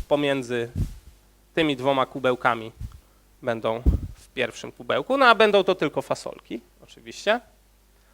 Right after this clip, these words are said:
Wszystkie elementy pomiędzy drugim a trzecim kubełkiem będą w drugim kubełku, a wszystkie elementy od trzeciego do końca byłyby w trzecim kubełku. Także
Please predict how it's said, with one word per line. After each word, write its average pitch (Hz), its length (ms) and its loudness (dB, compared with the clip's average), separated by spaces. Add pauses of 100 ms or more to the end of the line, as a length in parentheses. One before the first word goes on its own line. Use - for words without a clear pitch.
(640)
Wszystkie 202 320 4
elementy 139 460 4
pomiędzy 117 480 -6 (880)
drugim 123 320 -6
a 123 60 -2
trzecim 120 360 -8
kubełkiem 113 480 -8
będą 120 280 -8
w 113 60 -14
drugim 117 300 -10
kubełku, 185 540 -2 (440)
a 214 80 4
wszystkie 220 360 6
elementy 180 720 4
od 165 200 -2
trzeciego 123 460 -2
do 110 120 -6
końca 220 500 0 (1040)
byłyby 185 300 4
w - 80 -8
trzecim - 420 -2
kubełku. - 340 -20 (2000)
Także 247 400 4